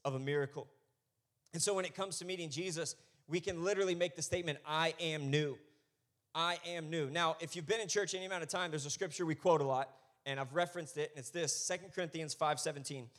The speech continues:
"This means that everyone who belongs to Christ has become a new person. The old life is gone, a new life has begun." Incredible verse, very powerful, but there's actually a lot of context. And so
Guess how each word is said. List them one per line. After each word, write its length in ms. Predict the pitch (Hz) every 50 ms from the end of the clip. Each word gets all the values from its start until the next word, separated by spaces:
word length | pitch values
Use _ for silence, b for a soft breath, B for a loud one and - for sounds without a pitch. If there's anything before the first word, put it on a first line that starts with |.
| b b b b b
"This 240 | 143 208 - -
means 220 | 233 262 254 254 180
that 120 | 185 196 185
everyone 400 | 202 220 226 240 240 254 254 240
who 120 | 226 240
belongs 440 | 190 220 214 214 214 220 220 190 -
to 80 | - 226
Christ 400 | - - 185 170 170 175 160 - B B B
has 180 | B 190 214 180
become 460 | 147 170 190 - - 190 175 185 190
a 40 | 185
new 160 | 180 180 180 175
person. 460 | - 233 247 233 226 - - 151 117 b b b b b
The 140 | - 170 175 -
old 260 | 170 185 196 208 202
life 240 | 233 233 247 233 247
is 140 | 262 202
gone, 440 | 170 - 185 180 165 156 156 160 165 B B B B
a 80 | 170
new 220 | 165 160 170 185 190
life 240 | 185 185 175 170 -
has 200 | 185 185 175 147
begun." 400 | 135 160 151 170 170 151 131 117 B B B B
Incredible 760 | 180 175 - - - 233 247 254 247 247 240 233 220 226 - 151
verse, 380 | 139 190 190 190 185 - - - - -
very 340 | 147 139 185 208 233 240 240
powerful, 640 | 185 151 202 190 190 190 185 170 - 196 196 185 - B B B
but 100 | - 160
there's 120 | 165 151 156
actually 320 | 185 185 185 - - 233
a 80 | 208 185
lot 260 | 165 160 160 170 170
of 120 | 151 -
context. 840 | - - 156 160 165 156 143 - - 127 - - - - - - - b b b b
And 100 | b 151
so 80 | 135 180